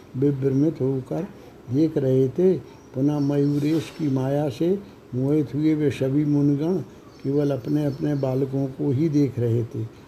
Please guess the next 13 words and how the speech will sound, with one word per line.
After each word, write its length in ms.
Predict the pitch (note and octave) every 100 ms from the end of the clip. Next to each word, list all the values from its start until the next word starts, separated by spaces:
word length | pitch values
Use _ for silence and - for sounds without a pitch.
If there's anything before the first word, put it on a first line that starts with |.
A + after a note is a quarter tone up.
| -
अन्य 280 | C3+ D#3+ D#3+
बालकों 520 | C#3 B2+ C3 C3 C3
को 220 | A#2 D#3+ A3 - - - - C#3+
नहीं। 300 | D3+ B2 B2 G#2 - - - - - - - - - - - - - - - - -
कोई 220 | B2 D3
बालक 460 | C#3+ C3 C3 D3+ D3
अपने 320 | A#2+ - D3
पिता 380 | C#3+ C3+ C#3+ C3+
के 180 | C3 D3
पास 360 | - C3+ C3 C3
बैठकर 480 | B2+ B2+ - D3+ D#3
वैसे 460 | B2+ B2+ A2 D3
ही 280 | C#3 C#3+ E3+